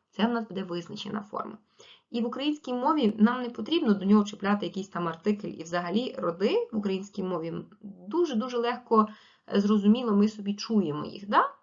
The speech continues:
Це природньо. А в норвезькій так не працює. В норвезькій мові роди не співпадають. Ви зустрінете, що, наприклад, будинок, у нас це він. А в норвезькій мові це буде воно. О, і це показують нам артиклі.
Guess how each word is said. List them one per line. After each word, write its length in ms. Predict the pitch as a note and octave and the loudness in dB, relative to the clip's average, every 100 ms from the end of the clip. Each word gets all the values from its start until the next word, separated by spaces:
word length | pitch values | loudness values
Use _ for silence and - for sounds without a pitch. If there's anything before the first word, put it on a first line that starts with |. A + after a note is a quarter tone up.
| _ | _
Це 140 | - A3 | -10 -4
природньо. 460 | A#3+ G#3 E3+ E3+ - | 0 0 0 -2 -10
А 100 | D#3+ | -12
в 40 | |
норвезькій 500 | D#3+ F#3 E4+ D5+ - | -6 -2 -2 -2 -10
так 240 | - D4 - | -6 -4 0
не 120 | A3+ | -2
працює. 520 | G#3+ G3+ - - - - _ - - - | 0 -4 -4 -8 -8 -14 _ -20 -10 -2
В 40 | |
норвезькій 400 | A#3 E4 F#4 - | 2 2 0 -8
мові 280 | C4 D#4+ C#4 | -4 -2 0
роди 260 | A#3+ G#3 G#3+ | 0 2 2
не 180 | A#3+ | 2
співпадають. 760 | D4+ - C4 B3+ A3+ A3 F3 F#3 | -2 -8 -10 -4 2 2 2 0
Ви 140 | G#3 | -2
зустрінете, 520 | A3 A3 B3+ A#3+ A3 | -2 -4 -8 -6 -4
що, 160 | G#3+ A3 | -4 -2
наприклад, 380 | G#3+ A3 A3 G3+ | -4 -4 -4 -4
будинок, 600 | G#3 A#3+ D#4 C4 G3+ - | -2 -2 -2 -2 -4 -6
у 40 | E3+ | -2
нас 260 | C4+ - | -2 -4
це 120 | - | -10
він. 300 | D3+ F#3 F#3 - _ _ - | -6 -8 -8 -18 _ _ -6
А 80 | F3+ | 4
в 40 | |
норвезькій 520 | G#3+ C4 D4+ D4+ - | 4 4 -2 -4 -10
мові 240 | C4 C#4+ G#3 | -6 -4 -4
це 140 | F#3+ | -6
буде 360 | D#3 D#3 F3+ G#3 - | -10 -6 -6 -6 -8
воно. 400 | E3 E3 D3 - _ _ - - _ - | -6 -4 -6 -10 _ _ -20 -20 _ 4
О, 260 | A#3+ F#3 | 6 6
і 80 | G#3 | 0
це 160 | - E4+ | -4 -6
показують 480 | D#4+ - B3 A#3+ A3+ | -4 -6 -6 -4 -4
нам 160 | A3 | -6
артиклі. 640 | G#3+ G#3 - G#3+ - - | -6 -8 -2 -4 -4 -14